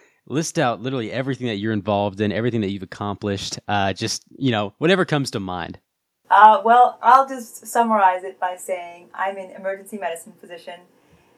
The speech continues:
Speaker 2: And I'm also trained in sports medicine, so I do both. I wear both hats. I'm a researcher, an educator, and I work clinically. And I'm very involved with, um,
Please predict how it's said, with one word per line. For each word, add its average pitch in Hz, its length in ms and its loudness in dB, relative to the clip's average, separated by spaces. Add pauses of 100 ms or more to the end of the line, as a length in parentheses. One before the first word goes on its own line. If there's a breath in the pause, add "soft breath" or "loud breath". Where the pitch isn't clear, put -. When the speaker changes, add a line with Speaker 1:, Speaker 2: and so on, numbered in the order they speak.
(180 soft breath)
Speaker 2:
And 190 160 -2
I'm 180 140 -2
also 190 300 -2
trained 208 260 -8
in 208 140 -8
sports 180 360 -6
medicine, 165 460 -12
so 175 220 -2
I 185 160 0
do 202 180 -8
both. 151 260 -2
I 160 140 -8
wear 170 160 -8
both 170 300 -6
hats. 139 460 -8 (800)
I'm 185 220 -4
a 180 100 -2
researcher, 214 840 -4 (500 soft breath)
an 180 160 -14
educator, 185 840 -6
and 180 200 -8
I 185 100 -4
work 180 300 -8
clinically. 190 640 -10 (600 soft breath)
And 190 140 -4
I'm 190 180 0
very 202 300 6
involved 180 580 -2
with, 165 460 -8 (460)
um, 156 480 -6